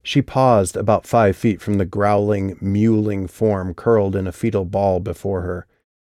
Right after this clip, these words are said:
"This is the riot control rated version the police use, so I could have hit you from about twenty feet away. You should probably remember that from now on." She watched his gloved hand clutching at his face inside the hood.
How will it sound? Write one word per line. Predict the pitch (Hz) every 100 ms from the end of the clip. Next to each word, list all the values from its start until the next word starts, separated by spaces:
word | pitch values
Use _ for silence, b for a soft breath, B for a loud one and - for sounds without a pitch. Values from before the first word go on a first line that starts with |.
| _
"This | 110 180 202 -
is | 170 160
the | 160
riot | 123 127 131
control | - 127 - 113 107
rated | 101 101 98 90
version | 98 98 95 104
the | 101
police | 131 131 147 - -
use, | 82 -
so | - 135
I | 135
could | - - 240 226 190
have | - 151
hit | - 156
you | - 107
from | 107 135 147
about | 131 123 123
twenty | - 110 107
feet | - 98
away. | 95 104 92 87 _ _ _ _ _ _ _
You | 110 135 175
should | 165 - 135 113
probably | - 131 123 113 101 104
remember | 95 95 98 98 92 87
that | 85 85 82 -
from | 104 92
now | 90 85
on." | 82 85 82 80 _ _ _ _ _ _ _
She | - 135
watched | 117 117 -
his | 104 95
gloved | 107 104 92
hand | - 101 90 87
clutching | - - 107 98
at | 92
his | 90
face | - 104 92 98
inside | 92 95 90
the | 92
hood. | 90 92